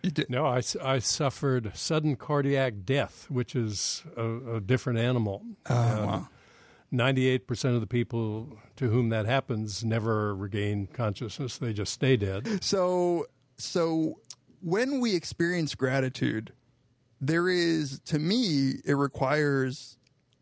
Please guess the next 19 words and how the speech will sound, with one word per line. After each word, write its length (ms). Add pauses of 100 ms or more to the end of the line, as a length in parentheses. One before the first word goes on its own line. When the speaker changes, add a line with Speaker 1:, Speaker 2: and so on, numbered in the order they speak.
(120)
Speaker 1:
an 160
agent 400
behind 360
it. 100 (580)
So 640
I, 200 (520)
in 100
the 80
way 200
that 140
you 80
described 380
the 80
study, 420
the 180
external 600
influences 960
were 280
ones, 640